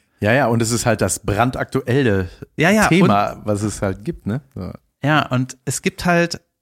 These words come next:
Speaker 2: äh, also ich kenn den nicht, ne? Aber es gibt so viele Indizien, Junge, das macht einfach Spaß, ne? Ein-, ein-,
Speaker 1: <laughs>
Speaker 2: einfach die Tatsache, dass er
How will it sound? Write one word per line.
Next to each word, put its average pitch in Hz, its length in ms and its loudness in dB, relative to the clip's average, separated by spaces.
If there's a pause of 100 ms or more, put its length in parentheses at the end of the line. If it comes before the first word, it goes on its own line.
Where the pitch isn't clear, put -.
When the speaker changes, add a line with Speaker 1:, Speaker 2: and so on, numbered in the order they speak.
(140)
Speaker 2:
äh, 135 500 2 (320)
also 107 140 -4
ich - 160 -8
kenn 143 180 2
den 175 160 2
nicht, 208 300 -2
ne? 143 340 0
Aber 120 220 0
es - 140 -6
gibt - 200 -6
so 127 260 0 (120)
viele 110 520 -6 (120)
Indizien, 117 840 -6
Junge, 87 260 -10
das 90 180 -8
macht 107 240 -10
einfach 110 200 -8
Spaß, - 440 -6
ne? 127 180 -4
Ein-, 143 140 -10 (320)
ein-, 151 120 0
Speaker 1:
<laughs> 175 100 -2
Speaker 2:
einfach 175 220 0
die 175 140 -2
Tatsache, 185 440 0
dass 170 180 0
er 165 220 2